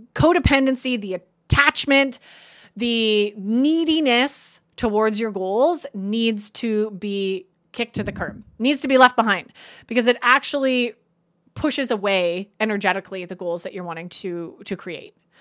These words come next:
In the same lines of this, you also have to release the time pressure. So I know I shared the story about starting this podcast,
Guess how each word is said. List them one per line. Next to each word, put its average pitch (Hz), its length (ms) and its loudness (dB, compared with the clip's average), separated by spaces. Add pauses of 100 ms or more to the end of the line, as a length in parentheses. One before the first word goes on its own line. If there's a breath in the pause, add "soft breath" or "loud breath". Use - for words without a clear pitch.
(1000 soft breath)
In 330 200 4
the 359 60 2
same 294 260 2
lines 320 360 4
of 214 140 0
this, 190 480 0
you 254 200 -6
also 269 320 2
have 247 300 -2
to 262 100 -6
release 214 380 -2
the 214 80 -6
time 190 260 -6
pressure. - 440 -10 (100)
So 214 160 -2
I 208 80 4
know 226 140 4
I 247 60 6
shared 240 200 0
the 226 60 0
story 214 320 0
about 208 200 2
starting 190 280 0
this 208 120 -4
podcast, - 600 0